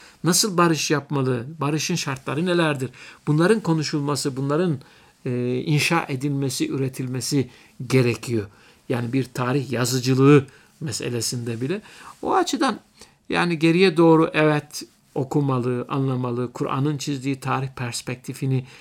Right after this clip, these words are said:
kıssa anlayışını bir şekilde, e, ete kemiğe büründürmeli. Ama bütün bunları yaparken de neye dikkat etmemiz gerekiyor? E,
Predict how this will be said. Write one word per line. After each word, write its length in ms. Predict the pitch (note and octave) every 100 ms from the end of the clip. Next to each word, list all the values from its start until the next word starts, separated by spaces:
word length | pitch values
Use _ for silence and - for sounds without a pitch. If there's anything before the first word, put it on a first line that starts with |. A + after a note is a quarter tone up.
| - _
kıssa 560 | - G#3 - F3 B2+ -
anlayışını 840 | C3+ B2+ B2 A#2 - C3+ D3 C#3+ - - - _ -
bir 60 |
şekilde, 680 | G#3 - - C#3 B2+ C3+ B2 - C#3+
e, 1300 | C3 C3 B2+ B2+ B2+ B2+ B2 B2 B2 A#2+ A#2 - -
ete 200 | D3 F3
kemiğe 440 | E3+ D#3 D3 B2+
büründürmeli. 760 | C#3+ C#3+ C3 B2 A#2+ A#2+ D#3 F#3+ - - -
Ama 260 | - C#3+ C3
bütün 320 | D3+ F3 D3
bunları 300 | C3 B2 A#2
yaparken 720 | A#2 A#2+ - D#3+ C3+ A2+ A2+
de 180 | D3 F3+ - - _ -
neye 260 | C3+ D#3
dikkat 300 | B2+ - A#2+
etmemiz 440 | A#2 - B2 A2+ A2
gerekiyor? 560 | B2 A2+ G#2+ C3 D#3 F#3 _ _ _ - _ _
E, 80 | -